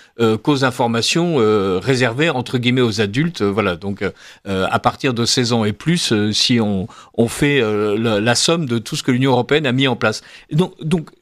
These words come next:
ce que l'Union européenne nous donne, c'est une application, euh, même pas vérolée, mais, euh, pleine de trous. Et comment expliquer que l'Union européenne est à ce point-là avide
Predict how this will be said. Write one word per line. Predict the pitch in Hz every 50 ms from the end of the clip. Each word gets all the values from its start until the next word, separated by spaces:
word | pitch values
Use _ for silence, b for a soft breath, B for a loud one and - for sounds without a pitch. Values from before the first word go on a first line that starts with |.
| _ _ 127 151 -
ce | - - -
que | - 254
l'Union | 226 170 123 - 117 139 143 160 165 151
européenne | 131 135 139 - 165 151 127 120 120 87 101
nous | 131 127 123
donne, | 120 127 175 220 262 240 175 -
c'est | - - 185 160 -
une | 156 139
application, | 123 - - 127 113 127 113 - - - 185 202 220 202 -
euh, | 101 113
même | 117 107 131 143 160 185
pas | 175 - 180 139
vérolée, | 120 135 131 120 127 135 160 220 240
mais, | 208 156 127 123 123 B B B B B -
euh, | 120 113
pleine | - - - 175 160 147
de | 127 139
trous. | 139 131 - - - 247 254 B B B B B
Et | - 160 160 -
comment | - 269 285 311 320 277 - -
expliquer | - 180 - - - - 156 139 - 180 190 233 240
que | - - 139
l'Union | 147 151 135 139 156 175
européenne | 170 135 135 123 127 143 180 -
est | 196 135 - -
à | 151 139
ce | - -
point-là | - - 147 135 143 170 190 180 - -
avide | - 156 151 143 131 151 185 240 254 180